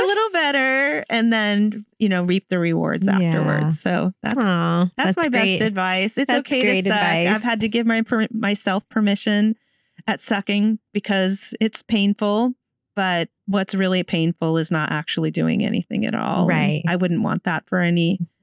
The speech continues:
Speaker 1: any person I
Speaker 2: No.
Speaker 1: care about. And so anybody that's willing to take a risk, and,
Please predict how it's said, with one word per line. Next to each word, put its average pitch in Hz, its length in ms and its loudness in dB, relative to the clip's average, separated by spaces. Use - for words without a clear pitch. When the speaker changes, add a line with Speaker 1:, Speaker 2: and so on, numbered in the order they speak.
Speaker 1:
any 185 160 4
person 175 340 2
I 160 60 2
Speaker 2:
No. 160 100 0
Speaker 1:
care 160 200 0
about. 156 360 -2
And 185 120 0
so 165 360 -2
anybody 202 460 0
that's 180 260 -4
willing 175 260 2
to 175 80 0
take 170 260 -4
a 175 60 0
risk, 165 580 -2
and, 165 520 0